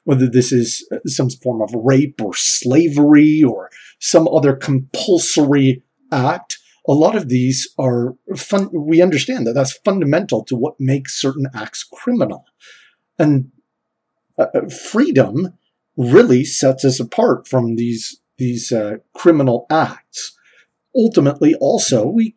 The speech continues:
kind of recognize intuitively that God allows people to do stupid things, uh, that might even hurt themselves, make their own mistakes, and kind of learn to pick themselves up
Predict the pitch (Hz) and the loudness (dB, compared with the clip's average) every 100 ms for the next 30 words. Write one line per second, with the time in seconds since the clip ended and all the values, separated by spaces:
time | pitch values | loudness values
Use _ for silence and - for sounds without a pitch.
0 | - - 135 117 120 185 175 127 127 123 | -6 -2 -2 0 0 0 0 -2 -2 0
1 | 131 127 - 269 127 110 139 165 170 127 | -2 -4 -2 0 0 0 -2 -2 -4 0
2 | 135 123 135 - 120 107 113 226 208 131 | 2 4 2 -2 -6 -4 -2 -2 -2 -6
3 | - 135 110 117 104 135 - _ - 220 | -10 -12 -8 -6 -6 -8 -16 _ -6 -4
4 | 131 131 123 - _ _ _ - - 101 | 0 2 2 -2 _ _ _ -10 -8 -6
5 | 92 143 131 - 233 285 - - - - | -6 -6 -6 0 0 0 -10 -10 -10 -10
6 | _ _ _ _ _ _ _ 131 117 113 | _ _ _ _ _ _ _ -4 -2 -2
7 | 135 131 135 - 143 120 147 160 151 175 | 2 4 2 -2 -4 0 0 2 2 0
8 | 143 143 147 - 160 175 - - 262 117 | 0 0 0 2 0 0 -2 -2 -2 -2
9 | 101 131 131 147 151 156 180 147 190 285 | -6 0 2 2 4 4 4 0 0 0
10 | 269 131 - 123 104 - - 131 127 131 | -2 -4 -2 -4 -4 -10 -6 -4 0 0
11 | 143 123 139 135 131 135 143 139 131 143 | 0 0 0 -2 -2 -2 0 -2 0 0
12 | 131 139 262 - | 2 0 0 -6